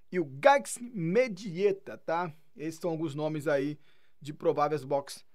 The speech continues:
para a semana. Além disso, temos aí Schmeichel no banco de dados, Maldini também no banco de dados, chegou até o jogador Evaí, ex-Palmeiras, tá? Esses é alguns nomes aí para chegar, tá?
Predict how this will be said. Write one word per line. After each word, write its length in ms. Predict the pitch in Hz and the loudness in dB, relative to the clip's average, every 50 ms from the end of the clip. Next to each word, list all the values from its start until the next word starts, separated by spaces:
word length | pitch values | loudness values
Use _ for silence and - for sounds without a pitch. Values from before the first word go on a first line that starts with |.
| - - - - - | -20 -20 -20 -4 2
para 200 | 226 214 202 196 | 4 6 6 6
a 20 | |
semana. 380 | 190 277 247 208 220 254 269 247 | 6 4 4 4 4 2 4 4
Além 180 | 190 190 208 196 | 4 2 2 0
disso, 280 | 147 175 196 - - | -2 -6 -6 -8 -6
temos 300 | 185 190 185 190 190 156 | -4 -4 -2 -2 -2 -2
aí 360 | 175 160 147 151 160 160 156 - - - - | -2 -2 0 0 -2 -4 -6 -10 -16 -20 -18
Schmeichel 580 | - - - 170 143 123 135 160 160 156 151 151 | -14 -10 -8 -8 -6 -4 -2 -2 -2 -2 -4 -6
no 100 | 143 139 | -8 -8
banco 220 | 135 143 139 - | -8 -8 -8 -8
de 100 | 139 147 | -8 -6
dados, 640 | 135 123 123 135 156 147 131 127 - - - - - - - - - | -4 -2 0 0 0 0 -2 -4 -6 -12 -20 -20 -20 -20 -20 -20 -16
Maldini 680 | 180 165 160 170 156 127 131 139 156 175 160 135 127 | -6 -2 0 0 0 -2 -4 -8 -6 -6 -6 -6 -6
também 220 | 117 143 123 131 135 | -8 -8 -8 -8 -10
no 80 | 139 | -10
banco 220 | 131 127 - - 135 | -10 -10 -10 -10 -12
de 100 | 131 123 | -12 -10
dados, 540 | 113 135 - - 143 131 110 - - - - - - - - | -6 -4 -4 -4 -4 -6 -8 -12 -18 -20 -20 -20 -20 -20 -20
chegou 540 | - - - 139 131 160 165 160 151 147 143 | -16 -12 -10 -8 -4 -2 -2 0 0 0 0
até 240 | 139 139 - 175 170 | 0 0 2 2 2
o 140 | 170 165 151 | 2 0 -2
jogador 520 | 139 156 151 147 139 139 143 139 135 131 - - - - - - - | -4 -2 -2 -2 -2 -2 -2 -4 -4 -4 -10 -18 -20 -20 -14 -4 0
Evaí, 600 | 170 185 160 160 156 143 151 160 165 151 - - - | 0 2 2 2 2 2 2 0 -4 -6 -8 -6 -2
ex-Palmeiras, 840 | 160 165 165 156 - - 143 131 123 135 156 175 175 165 147 139 - | 0 0 0 0 -2 -4 -4 -4 -4 -2 -2 0 0 0 0 -2 -2
tá? 300 | - 190 180 185 185 185 - - - - - - | 0 0 2 2 0 -2 -6 -14 -20 -20 -12 -6
Esses 420 | - 269 294 262 - 277 233 - | -2 -2 -2 -2 -2 -6 -8 -6
é 100 | - - | 2 6
alguns 460 | 247 247 247 190 214 254 277 220 - - | 8 8 8 8 6 0 0 -2 0 0
nomes 580 | 180 190 208 214 226 226 220 226 - - - - - - | 2 2 2 2 2 2 0 -2 -4 -6 -12 -18 -6 0
aí 540 | - 214 208 190 170 175 180 185 190 185 - - - - - - - - - | 4 4 6 6 4 4 2 0 -2 -4 -4 -10 -20 -20 -20 -20 -20 -6 -2
para 280 | 180 170 170 170 170 | 0 2 2 2 0
chegar, 500 | 160 - - 190 170 143 151 135 123 - - | -4 -2 -2 -2 0 0 -2 -4 -4 -6 -8
tá? 320 | - - 151 156 165 160 | -6 -4 -2 -2 -2 -4